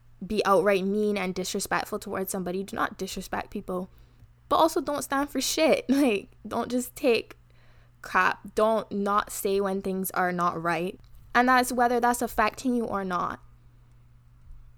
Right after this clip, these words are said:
'Cause that's a big part of what, when you go back to race, that's a big part of what being an ally is. How can you be a better listener to things you don't understand?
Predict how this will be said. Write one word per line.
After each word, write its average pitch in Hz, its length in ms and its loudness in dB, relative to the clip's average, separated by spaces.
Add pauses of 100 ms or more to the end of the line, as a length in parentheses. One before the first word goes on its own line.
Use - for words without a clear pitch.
(480)
'Cause 240 160 -2
that's 208 220 0
a 208 60 2
big 185 200 -4
part - 260 4
of 185 120 -2
what, 180 320 0 (100)
when 196 180 -2
you 208 100 -4
go 185 140 -2
back 180 220 0
to 220 120 -8
race, 214 200 0
that's 214 220 -8
a 202 40 -6
big 175 220 -8
part 175 240 -6
of 175 140 -8
what 175 480 -6 (840)
being 175 520 -6
an 170 120 -10
ally - 340 -4
is. - 360 -8 (1600)
How 240 180 8
can 339 140 0
you 330 120 2
be 220 120 2
a 196 80 4
better 185 380 4
listener 170 640 -2 (240)
to 196 140 -4
things 190 280 0
you 185 140 0
don't 175 320 0
understand? - 840 -6